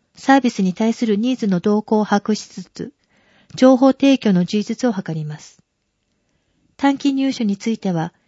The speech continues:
一時的に介護できない状態になった場合に、身近なところでスムーズに利用できる施設の確保を図り、障害の状況などに応じたきめ細やかな対応が図れるよう支援し、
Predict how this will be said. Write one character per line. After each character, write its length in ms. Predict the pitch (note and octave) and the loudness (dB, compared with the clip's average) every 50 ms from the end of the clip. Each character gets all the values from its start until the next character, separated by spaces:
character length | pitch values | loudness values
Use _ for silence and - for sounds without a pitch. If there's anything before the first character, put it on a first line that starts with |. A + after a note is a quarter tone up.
| _ _ _ _ _ _ - | _ _ _ _ _ _ -12
一 220 | - G#3 - B3 | -10 -6 -6 -4
時 120 | A#3+ - B3 | -4 -2 -2
的 220 | - B3+ - B3 | -2 -2 -2 -2
に 100 | A#3+ A#3+ | -4 -2
介 220 | - - C4+ C4+ A#3+ | 0 0 2 2 2
護 80 | G#3 | 2
で 120 | F#3+ G3+ G3 | 0 -2 -2
き 120 | - C4 | -2 -2
な 100 | B3+ A#3 | 0 0
い 60 | G3+ | 0
状 220 | F3 - G#3 A3 A3 | 2 0 0 0 0
態 160 | A#3+ A#3 A#3 | 0 0 0
に 100 | A#3 A3+ | 0 0
な 100 | A#3 B3 | -2 -2
っ 60 | - | -2
た 120 | - G#3 | -2 -2
場 200 | F3+ F3 E3+ F3 | 0 0 0 0
合 100 | F3+ F#3 F#3+ | 0 0 -2
に、 280 | F#3 F#3 F3+ F#3+ G3 _ _ _ _ _ _ _ - | -2 -2 -2 -4 -4 _ _ _ _ _ _ _ -6
身 80 | G3+ G3+ | -6 -4
近 240 | - A#3 - B3 | -4 -2 -2 0
な 100 | A#3+ A#3+ | 0 0
と 140 | A#3+ - B3 | 0 -2 0
こ 100 | - B3+ | 0 2
ろ 80 | B3+ B3 | 0 2
で 140 | A#3 F#3+ - | 0 -2 -6
ス 160 | - - G#3+ | -4 -4 -2
ム 140 | A3 B3+ C4+ | 0 -2 -2
ー 40 | |
ズ 100 | B3+ C4 A#3+ | -2 -2 -4
に 140 | G3+ G3 F3+ | -4 -4 -4
利 120 | F#3+ G3+ | -2 -2
用 160 | G#3+ A3 A3+ | 0 -2 -2
で 100 | A#3 A#3+ | -2 -4
き 100 | - B3 | -4 -4
る 120 | A3 G3+ G3 | -4 -4 -6
施 60 | - | -4
設 260 | - C4+ B3+ - A3+ | -4 -4 -4 -4 -6
の 80 | G3+ G3 | -6 -6
確 260 | - A3+ A3+ - A#3 | -6 -8 -6 -6 -6
保 180 | G3+ G#3 F#3 | -4 -4 -4
を 60 | F3+ E3+ | -4 -6
図 300 | - F#3 - G3 G3 F3+ | -8 -10 -8 -8 -6 -6
り、 180 | F3 F3+ - _ _ _ _ _ _ _ _ _ _ _ | -6 -8 -10 _ _ _ _ _ _ _ _ _ _ _
障 260 | - - - A#3 A#3+ A3+ | -6 0 2 2 4 4
害 140 | A#3+ B3 | 2 0
の 140 | A#3+ A#3+ A#3 | 0 0 0
状 160 | - - A#3 | 2 2 0
況 240 | A#3 - - B3 A#3+ | 2 2 0 0 0
な 140 | A#3 B3+ C4 | 2 0 0
ど 100 | B3+ A#3+ | 0 0
に 160 | G#3 F#3 - | 0 0 -2
応 160 | - G#3 G#3+ | -2 -2 -2
じ 120 | A3 - F#3+ | -2 -4 -6
た 200 | - F#3 F#3 - _ _ _ _ _ | -8 -8 -8 -8 _ _ _ _ _
き 140 | - - G#3+ | -4 -2 0
め 120 | A3+ A#3+ - | 0 0 0
細 200 | - A3 A#3+ C4 | -2 -2 0 0
や 140 | C#4 C#4 | 0 -2
か 120 | C#4 C4 A3+ | -2 -2 -2
な 120 | G3 F#3+ | -4 -4
対 320 | - - G#3+ G#3+ A3 A3 A3+ | -2 -2 0 0 2 2 0
応 100 | A3 A3 | 0 0
が 200 | - A#3 A#3 _ _ _ _ _ _ - | -2 -4 -4 _ _ _ _ _ _ -10
図 220 | - A3 - A3+ | -8 -2 0 2
れ 100 | A3 A3 | 2 2
る 100 | G#3 G3 | 0 2
よ 140 | G3+ B3 B3+ | 2 2 2
う 60 | A#3 | 0
支 160 | - - - G#3 | -2 -6 -6 -6
援 100 | F3+ E3+ | -6 -6
し、 120 | - | -8